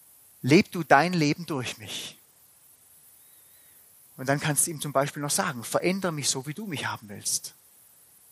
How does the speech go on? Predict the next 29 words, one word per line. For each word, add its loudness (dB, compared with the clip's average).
Nicht 0
so, -2
wie -4
es 0
ich -4
für -8
richtig -8
halt.“ -14
Und -8
dann 4
kannst 0
du -2
ihm -4
sagen, 0
denn -4
das 0
ist 0
eine -2
Gewissheit, 0
du -14
kannst -4
ihm -4
sagen, -2
„Danke, 4
dass 0
du -6
mich -4
angenommen -10
hast.“ -6